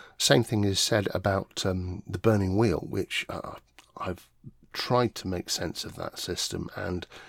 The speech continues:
on paper it, it looks all right, um,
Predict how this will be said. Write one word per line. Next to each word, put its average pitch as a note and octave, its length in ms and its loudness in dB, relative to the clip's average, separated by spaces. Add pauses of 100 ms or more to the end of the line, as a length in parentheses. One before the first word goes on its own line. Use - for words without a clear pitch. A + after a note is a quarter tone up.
(380)
on G#2+ 160 6
paper A#2 340 2
it, B2 120 4 (180)
it G2 140 -2
looks G2 280 0
all F2 120 2
right, A2 260 2 (600)
um, F2 260 -4